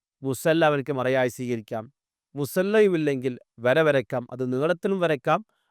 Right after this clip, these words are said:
അതല്ലെങ്കിൽ വീതിയിലും വരയ്ക്കാം. ഇങ്ങനെയാണ് മറയിലെ സ്റ്റേജ് ഉള്ളത്. ഉയർന്ന ഗ്രേഡിലുള്ള മറ ഉണ്ടായിരിക്കെ അതിൻ്റെ താഴെയുള്ള മറ നമ്മൾ സ്വീകരിച്ചു കഴിഞ്ഞാൽ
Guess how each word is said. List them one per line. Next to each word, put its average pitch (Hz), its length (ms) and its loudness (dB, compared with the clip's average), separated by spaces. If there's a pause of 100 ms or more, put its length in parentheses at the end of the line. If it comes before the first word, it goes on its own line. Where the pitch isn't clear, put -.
(160)
അതല്ലെങ്കിൽ 139 480 0
വീതിയിലും 196 540 -4
വരയ്ക്കാം. 120 400 -6 (180)
ഇങ്ങനെയാണ് 135 640 -4 (480)
മറയിലെ 160 520 0 (100)
സ്റ്റേജ് 143 400 -6
ഉള്ളത്. 117 260 -8 (160)
ഉയർന്ന 196 440 4
ഗ്രേഡിലുള്ള 196 580 4
മറ 156 220 -2
ഉണ്ടായിരിക്കെ 156 640 0 (500)
അതിൻ്റെ 156 360 0 (120)
താഴെയുള്ള 185 480 8
മറ 151 220 2
നമ്മൾ 143 220 -4
സ്വീകരിച്ചു 135 500 -10
കഴിഞ്ഞാൽ 117 380 -10